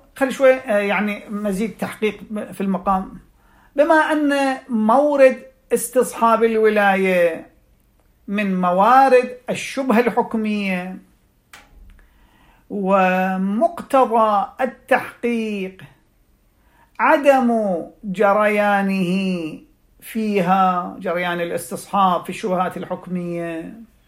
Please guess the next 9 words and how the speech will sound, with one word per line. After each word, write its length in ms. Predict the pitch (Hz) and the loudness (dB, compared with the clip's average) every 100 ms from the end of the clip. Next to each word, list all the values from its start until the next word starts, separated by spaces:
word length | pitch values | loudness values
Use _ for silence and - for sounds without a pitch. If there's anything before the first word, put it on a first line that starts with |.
| _ _ _ _ _ _ _ _ | _ _ _ _ _ _ _ _
فلا 320 | 294 320 294 | 4 6 6
يصح 500 | 247 202 - 190 - - - _ _ _ _ _ _ _ 196 | 4 2 -2 -8 -10 -18 -20 _ _ _ _ _ _ _ -6
التمسك 1080 | 196 - 214 208 247 - - 185 - - - _ _ _ _ _ _ _ - | -6 -2 0 2 0 -2 -6 -6 -8 -18 -20 _ _ _ _ _ _ _ 0
بالاستصحاب 1300 | 214 247 254 240 - 233 208 - 208 202 202 190 190 - _ _ _ _ | 2 2 0 -2 -2 -2 -2 -4 0 2 2 2 -2 -10 _ _ _ _
في 120 | - 226 | 0 2
المقام 1080 | 240 226 220 - 214 214 220 220 220 240 - _ _ _ | 2 0 0 0 0 2 2 0 -2 -8 -18 _ _ _
لإثبات 840 | 226 202 208 - 180 202 208 214 190 214 208 214 214 - | -6 -6 -6 -10 -2 0 2 0 -2 -6 -6 -6 -8 -10
بقاء 520 | 185 170 196 208 240 | -10 -6 0 0 0
الولاية. 560 | 190 160 147 117 - | -2 -2 -4 -8 -12